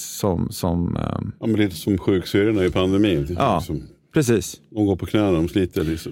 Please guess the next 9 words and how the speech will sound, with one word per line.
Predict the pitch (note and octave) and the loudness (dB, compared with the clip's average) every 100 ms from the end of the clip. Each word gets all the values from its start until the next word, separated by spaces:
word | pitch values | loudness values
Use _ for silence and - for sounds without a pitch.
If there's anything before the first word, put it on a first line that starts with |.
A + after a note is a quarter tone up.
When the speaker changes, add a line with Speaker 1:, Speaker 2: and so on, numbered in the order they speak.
| - | -8
Speaker 2:
jävligt | G#2 A2+ G2 F2 | 0 0 2 0
Speaker 1:
Ja, | G2+ | -2
Speaker 2:
hårt. | D#2 - | -2 0
Speaker 1:
och | C3+ | 0
det | B2 | 2
privata | C#3 B2+ A2+ A#2 | 2 2 2 0
initiativet | G#2 - G#2 G2 - | 0 0 0 0 0
är | G2 | -2
fantastiskt | F#2+ F#2+ F2+ F2+ F2+ - - - - | -2 -4 -2 -2 -4 -6 -6 -6 -12